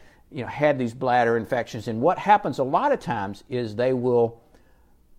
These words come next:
because they're having the burning, because they're having the irritation, because they're having the frequency, because they're having the urgency,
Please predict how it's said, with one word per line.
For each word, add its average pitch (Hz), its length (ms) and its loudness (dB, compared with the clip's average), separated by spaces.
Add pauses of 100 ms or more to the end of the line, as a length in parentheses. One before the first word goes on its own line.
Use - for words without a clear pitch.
(140)
because 147 400 2
they're 160 100 2
having 139 320 2
the 139 80 0
burning, 120 680 2
because 120 340 -2
they're 135 100 -2
having 127 280 0
the 117 120 -6
irritation, 127 760 0
because 120 260 -2
they're 131 120 -2
having 135 220 0
the 135 80 -4
frequency, 123 720 -4
because 123 320 -4
they're 110 120 -4
having 131 180 -2
the 139 180 -6
urgency, 120 760 -2